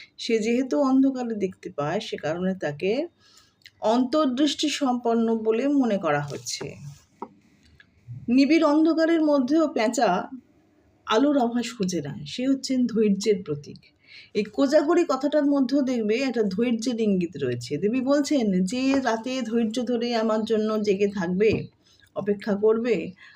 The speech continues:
আমি তার গৃহেই অধিষ্ঠান করব।" অর্থাৎ সেই ধৈর্যের প্রতীক,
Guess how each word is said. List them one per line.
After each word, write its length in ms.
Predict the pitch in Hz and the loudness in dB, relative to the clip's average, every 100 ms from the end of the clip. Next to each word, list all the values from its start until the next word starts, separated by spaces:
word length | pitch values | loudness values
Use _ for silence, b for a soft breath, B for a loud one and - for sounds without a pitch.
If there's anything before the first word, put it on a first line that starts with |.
| B | B
আমি 260 | 175 208 | -2 0
তার 340 | 208 202 185 190 | 0 0 2 2
গৃহেই 380 | 190 196 208 220 | 0 0 0 0
অধিষ্ঠান 600 | 185 185 - - 160 151 | -2 -4 -10 -6 -6 -4
করব।" 440 | 151 151 143 - - 147 - _ _ _ _ _ | -6 -6 -8 -10 -14 -20 -20 _ _ _ _ _
অর্থাৎ 480 | - 180 - 247 254 | -6 -6 -6 -12 -10
সেই 220 | - 180 | -4 -4
ধৈর্যের 600 | 156 - 185 196 202 214 202 | -4 -4 -2 -2 0 -2 -2
প্রতীক, 440 | 190 185 233 - | -6 -4 -4 -6